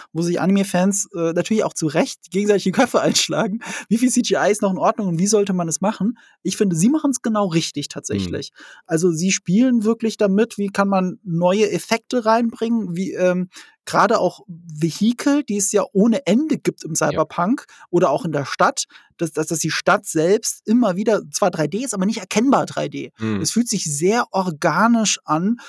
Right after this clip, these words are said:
Speaker 1: und damit auch weit weg von Anime, den ihr vielleicht noch aus der Schulzeit kennt. Also wenn ihr sonst Anime abgeneigt seid.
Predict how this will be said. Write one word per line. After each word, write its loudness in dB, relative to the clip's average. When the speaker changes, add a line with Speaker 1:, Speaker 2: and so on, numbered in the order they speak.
Speaker 1:
und -2
damit 2
auch 0
weit 0
weg 0
von 0
Anime, 2
den -2
ihr 2
vielleicht 2
noch 2
aus -2
der -2
Schulzeit 0
kennt. -8
Also -6
wenn -4
ihr -2
sonst 0
Anime -4
abgeneigt -6
seid. -6